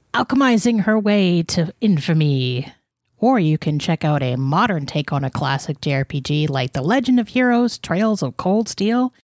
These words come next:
and Trails of Cold Steel two. J R P Gs have seen a new renaissance on the Xbox Game Pass, where you can play indie darlings like Crosscode,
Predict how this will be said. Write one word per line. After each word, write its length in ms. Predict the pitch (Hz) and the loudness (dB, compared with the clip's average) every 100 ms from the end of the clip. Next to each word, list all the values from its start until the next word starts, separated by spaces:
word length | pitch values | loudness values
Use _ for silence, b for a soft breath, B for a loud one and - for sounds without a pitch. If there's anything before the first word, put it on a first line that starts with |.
| _ | _
and 140 | 139 - | -12 -4
Trails 340 | 208 294 - | 0 0 0
of 80 | 139 | -4
Cold 240 | 139 135 | -4 -4
Steel 220 | - 220 | -2 -2
two. 340 | 214 269 381 - - _ _ _ _ - | 0 -2 -2 -4 -12 _ _ _ _ -4
J 180 | 277 262 | 2 2
R 100 | 254 | 2
P 140 | 226 | 0
Gs 400 | 208 240 240 226 | -2 2 0 2
have 140 | 185 165 | -2 0
seen 320 | 220 226 180 | 2 2 4
a 80 | 160 | 4
new 320 | 196 330 240 | 4 4 4
renaissance 720 | 240 214 165 - 151 147 - | 2 2 2 2 0 0 0
on 100 | 143 | 0
the 120 | 151 | 2
Xbox 640 | 196 208 - 202 175 - | 0 -2 -2 0 0 -4
Game 280 | - 160 156 | -2 0 0
Pass, 440 | - 151 156 - - B B B | -2 -4 -4 -6 -12 B B B
where 140 | - 165 | -2 2
you 180 | 170 214 | 2 0
can 160 | 202 | -2
play 480 | 175 175 160 156 - 262 | -2 0 2 0 0 0
indie 280 | 311 233 | 2 2
darlings 600 | 170 151 147 156 233 - | 2 0 2 2 2 0
like 180 | 156 139 | -2 -4
Crosscode, 800 | - 254 320 - - 147 160 | -4 -4 -4 -6 -6 -4 -4